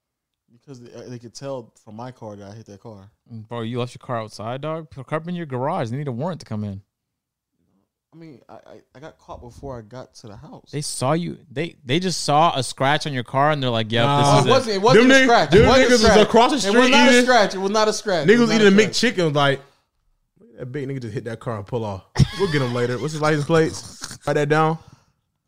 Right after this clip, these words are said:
Speaker 3: Yeah, we got him. We'll get him later.
Speaker 1: I, when I went to, when I went to
Speaker 3: Valleydale
Speaker 1: court,
Speaker 3: Road.
Speaker 2: A horrible criminal,
Speaker 1: I
Speaker 2: dog.
Speaker 1: went, I went to court to settle a credit card, my credit card thing,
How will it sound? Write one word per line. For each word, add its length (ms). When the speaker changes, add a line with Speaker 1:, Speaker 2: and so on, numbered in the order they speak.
Speaker 3:
Yeah, 180
we 80
got 240
him. 80
We'll 100
get 160
him 100
later. 240
Speaker 1:
I, 80
when 140
I 60
went 220
to, 80
when 120
I 60
went 140
to 60
Speaker 3:
Valleydale 160
Speaker 1:
court, 280
Speaker 3:
Road. 80
Speaker 2:
A 40
horrible 400
criminal, 380
Speaker 1:
I 40
Speaker 2:
dog. 360
Speaker 1:
went, 160
I 80
went 200
to 100
court 240
to 40
settle 360
a 40
credit 280
card, 440
my 440
credit 200
card 160
thing, 300